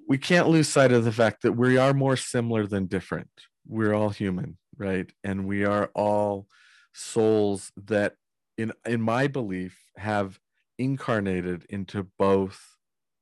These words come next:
types of bodies, have had many incarnations. So we as a soul are not one or the other.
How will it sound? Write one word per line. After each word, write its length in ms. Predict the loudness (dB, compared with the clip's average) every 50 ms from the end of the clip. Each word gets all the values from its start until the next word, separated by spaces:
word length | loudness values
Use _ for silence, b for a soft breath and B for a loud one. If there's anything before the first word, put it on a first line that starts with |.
| _ _
types 320 | -6 -4 -4 -4 -4 -6 -8
of 120 | -6 -4
bodies, 680 | -4 -2 -2 -2 -4 -6 -8 -12 -14 -16 -18 -16 -12 -10
have 140 | -8 -4
had 160 | -2 -2 -2 0
many 380 | 0 0 0 0 -2 -2 -4
incarnations. 760 | -4 -6 -8 -8 -10 -10 -10 -10 -12 -14 -16 -18 -20 -20 _ _ _ _ B B B B B B B B B B B B B _
So 180 | -4 0 0 2
we 320 | 2 2 2 2 2 2
as 240 | 0 -2 -2 -2 -4
a 80 | -6 -6
soul 640 | -6 -8 -4 -2 0 2 2 4 2 2 0 0 -2
are 120 | -2 -2
not 260 | -2 -2 -2 -4 -4
one 340 | -8 -6 -4 -4 -2 -2 -4
or 140 | -4 -6 -8
the 260 | -8 -10 -12 -12 -14 -12 -10
other. 420 | -8 -8 -8 -10 -12 -16 -16 -20